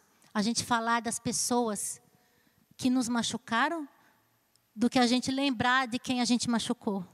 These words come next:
Talvez,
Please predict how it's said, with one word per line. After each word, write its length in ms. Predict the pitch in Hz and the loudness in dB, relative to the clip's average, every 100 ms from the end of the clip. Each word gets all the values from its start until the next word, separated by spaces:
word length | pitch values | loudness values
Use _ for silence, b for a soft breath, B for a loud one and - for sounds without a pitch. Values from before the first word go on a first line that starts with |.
| _ _ _ _ _ _ _ _ _ _ _ _ _ _ _ _ _ | _ _ _ _ _ _ _ _ _ _ _ _ _ _ _ _ _
Talvez, 920 | 262 247 208 254 247 220 - - - | 4 4 4 2 2 0 -2 -6 -8